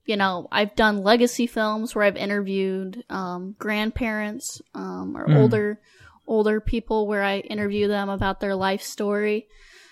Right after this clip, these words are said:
Speaker 1: Um, and I've done that for several family members and even outside family.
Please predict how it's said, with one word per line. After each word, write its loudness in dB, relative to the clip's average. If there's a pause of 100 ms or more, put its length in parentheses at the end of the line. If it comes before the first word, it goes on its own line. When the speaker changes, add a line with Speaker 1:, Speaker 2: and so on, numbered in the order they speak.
(180)
Speaker 1:
Um, 0 (540)
and -4
I've 4
done 4
that 2
for -4
several 2
family 0
members 0
and -4 (320)
even 4
outside 0
family. -2